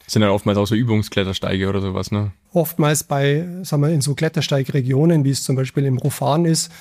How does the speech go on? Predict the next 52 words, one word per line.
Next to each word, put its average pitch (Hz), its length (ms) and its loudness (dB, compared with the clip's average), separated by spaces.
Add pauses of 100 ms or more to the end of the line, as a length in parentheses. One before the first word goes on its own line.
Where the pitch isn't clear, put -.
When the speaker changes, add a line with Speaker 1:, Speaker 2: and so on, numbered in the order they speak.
(120)
Speaker 2:
das 139 200 0
direkt 147 320 0
unterhalb 147 460 0
der 123 140 -2
Hütte 165 220 0
ist 131 180 -2
so 127 80 -4
ein 127 80 -6
Übungsklettersteig, 170 840 0
der 131 120 -8
dauert 139 260 -2
eine 127 160 -2
halbe 123 220 -2
Stunde. 170 420 2 (360)
Dann 143 120 -2
kann 143 160 0
man 156 80 2
sich 139 160 -2
so - 100 -2
ein 139 80 2
bisschen 147 280 0
reinversetzen, 147 960 0
was 131 100 -2
bedeutet 143 540 -2
Schwierigkeit 131 520 -4
A, 156 380 0 (140)
B 160 320 4 (180)
bis - 340 -2
C 175 440 0 (280)
und 147 140 -2
dann 139 160 0
wird's 160 180 0
schon 127 200 -2
steiler. 120 500 -2 (120)
Und 147 140 0
das 147 120 2
ist, 151 120 0
glaube 147 220 0
ich, 135 60 2
mal 135 120 2
ganz 127 220 -2
gut, 170 220 2
um 139 120 2
da 131 140 0
Erfahrung 147 460 0
zu 160 100 -4
sammeln 156 300 2
und 139 100 0
dann 135 160 0
für - 80 -6
sich 160 260 -2
einzuschätzen, 147 760 -2